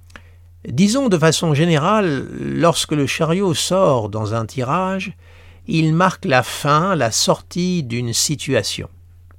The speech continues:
Une solution est ou sera trouvée. Lors d'une situation conflictuelle, il réclame un éclaircissement. Il n'aime pas les demi-mesures.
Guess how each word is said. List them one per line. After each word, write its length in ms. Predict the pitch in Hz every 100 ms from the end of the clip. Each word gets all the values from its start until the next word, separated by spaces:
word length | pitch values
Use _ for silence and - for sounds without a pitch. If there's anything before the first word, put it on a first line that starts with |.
| - - - - - - - - - - -
Une 160 | 147
solution 800 | - 170 165 151 - 151 175 185 -
est 320 | - 165 226 - -
ou 140 | 135
sera 500 | - - 262 143 - - -
trouvée. 320 | - 104 - - - - - - - - - - - - - - - - - - - - -
Lors 300 | 156 214 165
d'une 160 | 139
situation 640 | 123 131 143 135 - 151 139
conflictuelle, 1000 | - 127 - 113 - 123 165 185 139 - - - -
il 120 | 143
réclame 520 | 143 156 - 180 180
un 160 | 143 139
éclaircissement. 720 | 165 180 160 180 - - 107 - - - - - 190 -
Il 220 | 185 180
n'aime 320 | 190 170 156
pas 340 | - 175 160 123
les 220 | 120 120
demi-mesures. 720 | 123 127 127 117 113 101 87